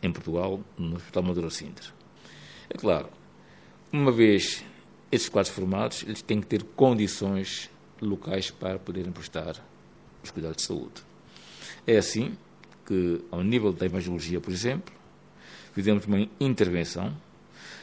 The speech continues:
fazendo a ampliação no edifício da radiologia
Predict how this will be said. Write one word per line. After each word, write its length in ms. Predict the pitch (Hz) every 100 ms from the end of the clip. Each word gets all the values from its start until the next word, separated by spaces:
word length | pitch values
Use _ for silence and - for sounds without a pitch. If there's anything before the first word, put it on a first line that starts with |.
| - - - -
fazendo 420 | 85 113 110 101
a 60 | 113
ampliação 1000 | 113 110 104 95 90 - 104 95 80 73 - - - - - - -
no 160 | 127
edifício 720 | 113 92 - 95 85 - - - - -
da 60 | 80
radiologia 680 | 78 78 85 - 127 131